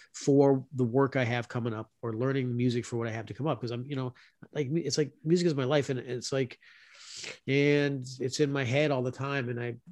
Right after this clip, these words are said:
you know, if I'm hanging out, I'll just sit down at the piano and play and make some stuff up, you know, and just create, you know? So that's really what it's about for me. But, um,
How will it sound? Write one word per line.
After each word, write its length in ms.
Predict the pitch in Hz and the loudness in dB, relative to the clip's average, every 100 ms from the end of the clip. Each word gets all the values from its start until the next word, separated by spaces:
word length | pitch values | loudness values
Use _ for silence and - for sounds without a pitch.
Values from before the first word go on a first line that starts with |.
| 196 _ - | -20 _ -14
you 100 | 135 | -10
know, 180 | 113 117 | -10 -12
if 260 | - - - | -14 -20 -16
I'm 140 | - | -10
hanging 260 | 131 131 135 | -6 -4 -2
out, 140 | 135 | -2
I'll 140 | 127 | -2
just 180 | 120 - | -4 -6
sit 120 | 131 | -6
down 120 | 131 127 | -2 -2
at 40 | |
the 60 | 117 | -2
piano 280 | 135 143 | -2 -2
and 80 | 117 | -2
play 200 | - 139 | -2 -2
and 100 | 117 | 0
make 140 | 123 113 | -2 -6
some 140 | 107 | -8
stuff 300 | - 110 151 | -8 -6 -4
up, 160 | 147 - | -4 -4
you 80 | 113 | -8
know, 140 | 110 | -6
and 100 | 113 | -6
just 200 | 110 - _ _ | -6 -10 _ _
create, 480 | - 110 117 147 - - | -12 -4 -2 -2 -4 -10
you 80 | |
know? 140 | 110 104 | -8 -8
So 160 | - | -6
that's 180 | 123 143 | -4 -2
really 260 | 147 180 170 | 4 8 8
what 120 | 139 | 8
it's 100 | 120 | 4
about 240 | 120 151 | 2 2
for 140 | - 123 | 2 -2
me. 240 | 120 120 - - - - - - _ | -2 -4 -8 -14 -10 -10 -12 -16 _
But, 300 | 151 143 131 | 6 8 6
um, 540 | 147 143 135 120 123 | 4 6 4 2 -4